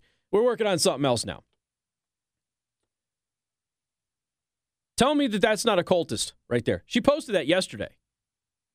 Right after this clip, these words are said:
She's out there saying that she won't go to dinner with her husband's friends because they're not vaccinated. And she doesn't want to get covid, and she feels that them not being vaccinated is gonna jeopardize her in some way. She's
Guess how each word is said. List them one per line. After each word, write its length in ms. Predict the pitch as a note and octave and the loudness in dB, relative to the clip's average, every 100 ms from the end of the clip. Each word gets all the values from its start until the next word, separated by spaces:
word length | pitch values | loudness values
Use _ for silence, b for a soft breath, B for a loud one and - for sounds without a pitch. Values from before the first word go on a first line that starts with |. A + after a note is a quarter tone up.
| _ _ _ _ _ _ _ _ _ _ _ _ - | _ _ _ _ _ _ _ _ _ _ _ _ -4
She's 200 | A3+ A#3 | 0 2
out 180 | C4+ - | 0 0
there 120 | A3 | 0
saying 260 | G3 G#3 | 2 2
that 80 | F#3+ | 2
she 160 | - A3+ | 2 2
won't 220 | B3 A3+ | 0 0
go 140 | G3+ | 0
to 100 | G3 | 0
dinner 480 | C3+ A#2 E3 A#3 A#3+ - _ | 0 0 2 0 -2 -8 _
with 80 | D#3 | 0
her 120 | D3+ | 0
husband's 420 | C#3 A3+ G3 B3 G#3+ | 2 0 2 0 0
friends 540 | - A3+ C#3 C#3 C#3+ _ _ _ | 2 2 2 2 -2 _ _ _
because 260 | D#3 E3 B2 | 0 0 2
they're 160 | F3 | 2
not 200 | A3+ A3+ | 2 2
vaccinated. 720 | E3+ G3 G3+ - A#2 F#2 B1+ _ _ _ _ _ _ _ - | 2 0 0 0 -2 -4 -10 _ _ _ _ _ _ _ 2
And 160 | E3 | 2
she 280 | D#3+ - B3+ | 2 2 2
doesn't 280 | C4 G#3 A3 | 2 0 0
want 160 | G#3+ G3+ | 0 2
to 40 | |
get 220 | F3 E3 | 0 0
covid, 420 | - A3+ G#3 C#3 A#2 | 0 0 2 0 0
and 100 | B2+ | 0
she 120 | E3 | -2
feels 240 | G#3+ F#3+ | 0 0
that 100 | D#3 | 2
them 200 | D3 F#3 | 0 2
not 200 | F3 E3+ | 0 2
being 180 | D#3+ D3+ | 0 0
vaccinated 400 | D3+ E3 - C#3+ | 2 0 0 0
is 80 | B2 | 0
gonna 160 | C3 | 0
jeopardize 500 | A#2 D3+ C#3+ C3+ B2+ | 0 0 0 0 0
her 120 | D3+ D3+ | 2 0
in 60 | |
some 180 | B2 C3+ | 2 0
way. 180 | A#2+ G2+ _ _ _ _ _ _ _ _ _ _ _ _ _ _ - | 0 -4 _ _ _ _ _ _ _ _ _ _ _ _ _ _ -4
She's 220 | A3+ | -2